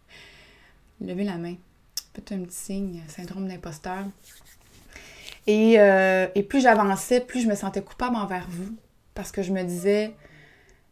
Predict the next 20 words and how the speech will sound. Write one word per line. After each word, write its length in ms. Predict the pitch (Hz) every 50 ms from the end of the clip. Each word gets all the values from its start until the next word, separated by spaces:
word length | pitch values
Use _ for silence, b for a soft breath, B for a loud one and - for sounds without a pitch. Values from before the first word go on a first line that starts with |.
| _ _ -
Esti, 380 | 180 160 - - - - - 254
je 100 | - -
peux 100 | - 175
pas 160 | - 233 240
vendre 220 | 220 226 240 233
des 120 | 190 180 175
produits 400 | - 175 180 185 175 175 196 214
de 60 | 226
motivation 800 | 208 185 175 - - 180 185 175 165 165 - - 226 233 240 240
puis 100 | 233 -
de 80 | _ -
positivisme 920 | - 196 185 180 180 175 - - 190 175 175 208 226 262 254 254 220 190 175
si 180 | 170 - - -
je 40 | -
suis 80 | - -
pas 100 | 240 226
toujours 240 | 220 202 196 214
de 80 | 196 185
bonne 180 | 175 175 180 196
humeur, 260 | 214 254 285 320